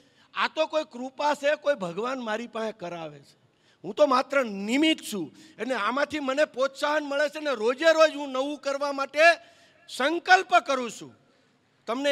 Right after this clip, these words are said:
એની હું સ્ટોરી બહુ મોટી છે. ગોપાળભાઈ છે, અમે લોકો જ્યારે હરિદ્વાર પહેલે જ આવ્યા, ત્યાંથી હું સ્ટ-, સ્ટાર્ટ કરવાનો છું.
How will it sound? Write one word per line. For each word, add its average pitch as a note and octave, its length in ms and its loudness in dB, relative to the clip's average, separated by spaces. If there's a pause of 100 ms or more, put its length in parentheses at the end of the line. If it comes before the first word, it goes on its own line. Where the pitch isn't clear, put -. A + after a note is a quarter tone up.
એની C#4+ 160 0
હું B3+ 260 -4
સ્ટોરી C#4+ 380 2
બહુ D4 200 6
મોટી C#4+ 360 2
છે. C#4 280 0 (680)
ગોપાળભાઈ C4+ 520 0
છે, D4+ 200 -2
અમે B3 300 0
લોકો C4 300 -4
જ્યારે B3+ 220 -4
હરિદ્વાર A#3+ 400 -4
પહેલે A#3+ 420 -4
જ A#3+ 40 -8 (340)
આવ્યા, A#3+ 200 -6
ત્યાંથી A3+ 300 -6
હું B3 180 -6
સ્ટ-, G#3 160 -14
સ્ટાર્ટ A3+ 400 0
કરવાનો A#3+ 440 -6
છું. G#3 260 -10